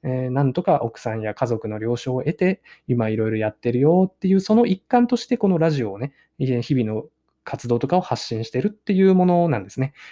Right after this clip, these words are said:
なんで、もし、あの、興味がある人はね、あの、何にもない、ノースキルの人間が家族もいるのに会社辞めるとどうなるんだっていうのに興味がある人はね、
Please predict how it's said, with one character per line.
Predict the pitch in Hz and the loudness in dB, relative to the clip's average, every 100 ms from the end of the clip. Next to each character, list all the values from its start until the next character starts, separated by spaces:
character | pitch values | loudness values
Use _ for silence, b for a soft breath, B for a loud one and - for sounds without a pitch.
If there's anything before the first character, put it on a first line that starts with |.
| B | B
な | 190 | -2
ん | 175 | 0
で、 | 165 | 2
も | 220 | 0
し、 | 233 113 - b b | -2 -10 -12 b b
あ | 139 | -2
の、 | 139 | 0
興 | 139 180 | 0 0
味 | 175 | 2
が | 147 | 0
あ | |
る | 107 | -4
人 | - | -6
は | 101 | -4
ね、 | 117 120 b b | -4 -6 b b
あ | 139 131 | -6 -4
の、 | 131 | -2
何 | 127 151 151 | -2 0 2
に | 156 | 2
も | 156 | 2
な | 165 | 0
い、 | - | 0
ノ | 139 | 0
ー | |
ス | 147 | 0
キ | - | 0
ル | 151 | 0
の | 127 | 0
人 | 131 131 | -2 -2
間 | 135 131 | -2 -2
が | 143 135 113 | -2 -4 -4
家 | 156 | -4
族 | 147 131 | -2 -2
も | 123 | -2
い | 120 | 0
る | 143 | 0
の | |
に | 120 | -2
会 | 113 127 | -2 -4
社 | 127 | -2
辞 | 131 | -2
め | 143 | 0
る | 143 | -2
と | 113 | -2
ど | 147 | 0
う | |
な | 165 | 0
る | 120 | -2
ん | 113 | -4
だ | 135 | -6
っ | |
て | - | -6
い | |
う | 117 | -6
の | |
に | 107 | -4
興 | - 240 | 2 2
味 | 127 | 2
が | |
あ | 107 | -4
る | |
人 | 98 101 | -10 -8
は | |
ね、 | 123 | -8